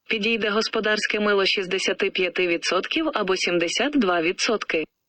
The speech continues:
Відмиває жир і залишки їжі не гірше за інші мийні засоби. Щоб не розчиняти, можна одразу придбати в рідкому вигляді. Гірчиця. Вона чудово відмиває посуд від жиру та інших забруднень.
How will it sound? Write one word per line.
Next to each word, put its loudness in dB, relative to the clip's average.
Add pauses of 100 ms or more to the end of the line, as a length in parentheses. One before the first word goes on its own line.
(140)
Відмиває 2
жир 0
і 2
залишки 0
їжі 0
не 4
гірше 0
за 0
інші 0
мийні 2
засоби. 0 (340)
Щоб -2
не 2
розчиняти, 0
можна 2
одразу 0
придбати 0
в 2
рідкому 2
вигляді. 0 (960)
Гірчиця. 0 (800)
Вона 2
чудово 2
відмиває 2
посуд 0
від 0
жиру 2
та -2
інших 0
забруднень. 2